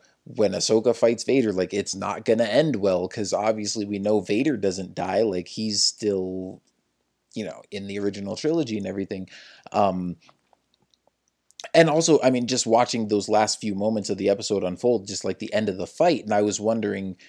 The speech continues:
how it was all gonna go down. Because the other, the other thing, I mean, as far as my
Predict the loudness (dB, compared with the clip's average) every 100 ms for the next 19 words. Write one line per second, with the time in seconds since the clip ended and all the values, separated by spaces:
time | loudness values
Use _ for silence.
0 | _ _ -2 2 4 4 2 0 -2 -2
1 | 0 0 -2 -4 -2 2 2 2 -4 -4
2 | -2 2 4 4 2 -4 -8 -4 2 4
3 | 2 -2 -2 -2 -2 -6 -10 _ -20 _
4 | _ _ -20 -20 _ _ -2 0 0 0
5 | 2 2 2 0